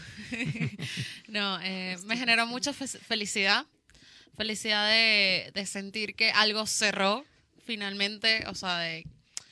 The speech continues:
de que termina, pero terminó como tenía que terminar, de que hubo un trabajo espectacular detrás de que hace homenaje al cine,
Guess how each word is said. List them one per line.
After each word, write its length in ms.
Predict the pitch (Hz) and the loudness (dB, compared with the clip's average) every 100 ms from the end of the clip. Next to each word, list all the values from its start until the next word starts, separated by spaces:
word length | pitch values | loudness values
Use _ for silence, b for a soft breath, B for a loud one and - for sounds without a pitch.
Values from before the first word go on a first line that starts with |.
| B B | B B
de 160 | 202 226 | -6 -2
que 120 | 247 | -2
termina, 540 | 240 240 262 302 370 370 | -2 -4 -2 0 0 0
pero 200 | 262 247 | 0 0
terminó 360 | 233 233 233 240 | -2 -2 -2 -2
como 260 | 285 269 - - | -4 -8 -10 -2
tenía 420 | 240 233 240 269 | 0 0 -4 -4
que 120 | 294 | -4
terminar, 640 | 277 240 214 208 233 277 302 b b b | -6 -6 -2 4 4 2 -6 b b b
de 180 | - 208 | -12 -6
que 160 | 208 202 | -4 -4
hubo 140 | 208 | -6
un 120 | 226 | -10
trabajo 720 | 220 226 233 233 226 247 240 - _ | -2 2 2 2 -2 -4 -6 -10 _
espectacular 920 | 208 - 220 - 202 208 208 214 226 | -12 -10 -8 -6 -6 -2 2 2 0
detrás 560 | 220 214 220 226 226 214 | -4 -4 -2 -2 -2 -4
de 500 | 202 190 185 185 - | 0 0 0 -6 -10
que 60 | 196 | -10
hace 180 | 190 220 | -10 -10
homenaje 600 | 208 190 190 196 208 202 b b | -2 -2 -2 -6 -10 -12 b b
al 180 | - 190 | -12 -10
cine, 680 | 190 247 254 254 247 254 | -6 -4 -4 -2 -2 -2